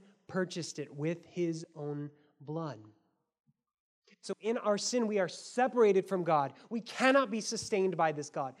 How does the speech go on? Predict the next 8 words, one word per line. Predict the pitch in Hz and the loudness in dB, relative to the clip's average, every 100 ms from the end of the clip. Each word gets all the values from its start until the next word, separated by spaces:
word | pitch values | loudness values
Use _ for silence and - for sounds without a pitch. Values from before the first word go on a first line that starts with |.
| - | -12
We | 220 226 | -6 -4
cannot | - 233 262 262 202 | -2 2 4 2 0
be | 202 185 - | 0 0 -4
held | - 220 233 - | 0 4 4 4
up | 208 214 214 | 0 -2 0
by | 202 185 | 0 0
this | 175 175 | 0 -6
God. | - 180 147 | -4 -2 -4